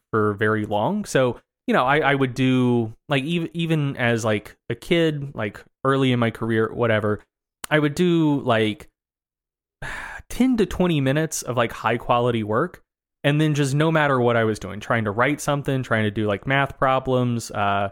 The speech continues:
like, uh, researching sources for, like, a term paper I was writing, whatever. Like, after, like, ten to twenty minutes,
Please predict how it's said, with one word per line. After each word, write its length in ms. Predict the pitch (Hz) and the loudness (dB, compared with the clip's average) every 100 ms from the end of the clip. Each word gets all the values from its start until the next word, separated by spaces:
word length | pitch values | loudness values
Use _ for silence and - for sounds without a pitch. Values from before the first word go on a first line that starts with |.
| _ _ _ _ - | _ _ _ _ -2
like, 260 | 104 101 _ _ _ - - - | -2 -2 _ _ _ -20 -18 -10
uh, 200 | 110 95 | -8 -6
researching 640 | 110 143 131 143 131 131 117 | -4 -2 0 0 2 0 0
sources 500 | - 127 123 123 117 | 0 0 2 0 0
for, 100 | 117 | -2
like, 120 | 107 | -2
a 60 | |
term 280 | - 143 139 | -2 -2 0
paper 340 | 135 127 127 123 | -2 0 2 2
I 40 | |
was 180 | 120 123 | 0 0
writing, 300 | 120 117 113 | 0 0 -2
whatever. 600 | - 113 113 110 110 - _ _ _ _ _ _ - | -2 0 2 2 0 -2 _ _ _ _ _ _ -8
Like, 240 | 156 131 | -2 0
after, 760 | 127 147 - - 165 147 127 123 _ _ _ _ _ - | 2 2 2 0 2 2 0 -4 _ _ _ _ _ -12
like, 160 | 117 - | -12 -10
ten 220 | - 170 | -4 -2
to 60 | 139 | -2
twenty 320 | - 139 127 | -4 -2 -2
minutes, 320 | 117 123 120 | -2 -2 -4